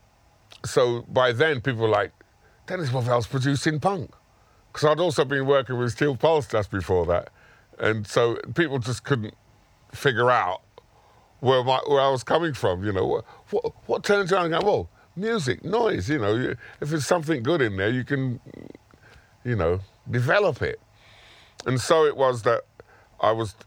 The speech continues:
placed in a residential studio with these three young girls to kind of shape their music into something that they themselves could play later, not hanging your hat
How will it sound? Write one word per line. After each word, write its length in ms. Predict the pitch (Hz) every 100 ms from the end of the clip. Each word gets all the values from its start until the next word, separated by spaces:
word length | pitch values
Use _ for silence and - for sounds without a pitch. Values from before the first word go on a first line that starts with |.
| _ -
placed 320 | 139 139 -
in 120 | 110 104
a 360 | 104 101 -
residential 640 | 95 113 101 104 110 87 92
studio 460 | - 90 78 78 76 _ _ -
with 160 | 92 87
these 180 | 104 87
three 220 | - 92
young 200 | 90 87
girls 340 | 92 87 80 - _ - - - _ _
to 280 | - 104 98 87
kind 260 | 110 104
of 260 | 98 90 - -
shape 460 | - - 135 127
their 260 | - 113 107
music 460 | 107 107 95 85 -
into 420 | 98 92 - 90 82 _ _ _ _ _ _
something 540 | - - 160 143 147
that 100 | 131
they 360 | 113 101 160 160
themselves 720 | 127 127 110 151 143 110 92
could 240 | - 101 -
play 260 | 131 127
later, 420 | 90 82 76 92 90 _ _ _ _ _ _ _ _ _ _ -
not 200 | 120 113
hanging 300 | 120 113 107
your 100 | 101
hat 220 | 107 -